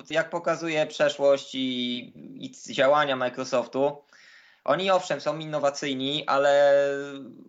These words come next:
ich innowacja polega na tym, żeby stworzyć coś, pokazać światu, po czym zamknąć to i nie rozwijać, ewentualnie popsuć.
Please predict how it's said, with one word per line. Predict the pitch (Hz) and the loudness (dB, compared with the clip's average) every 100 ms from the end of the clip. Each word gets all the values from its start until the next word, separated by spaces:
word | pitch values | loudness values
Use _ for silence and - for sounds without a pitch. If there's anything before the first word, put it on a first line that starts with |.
| - - | -18 -14
ich | 160 | -8
innowacja | 170 160 165 156 170 175 | -6 -2 0 2 2 0
polega | - 156 156 156 | -2 -2 0 2
na | 160 | 2
tym, | 156 | -2
żeby | 151 147 | -10 -10
stworzyć | 151 - 165 156 | -10 -4 -4 -4
coś, | - 156 160 | -2 -2 -2
pokazać | 156 160 151 151 | -2 0 0 -2
światu, | - 147 139 | -2 0 0
po | 135 151 | -6 -10
czym | 151 143 | -12 -4
zamknąć | 147 143 147 - | -2 -2 -8 -6
to | 143 139 131 127 - | 0 2 2 0 -4
i | 120 117 113 - | -8 -8 -10 -6
nie | 139 | 0
rozwijać, | 131 120 120 123 120 120 | 0 0 -2 2 2 0
ewentualnie | 113 120 117 117 113 117 | -8 -8 -6 0 0 0
popsuć. | 107 95 - - | -4 -4 -8 -18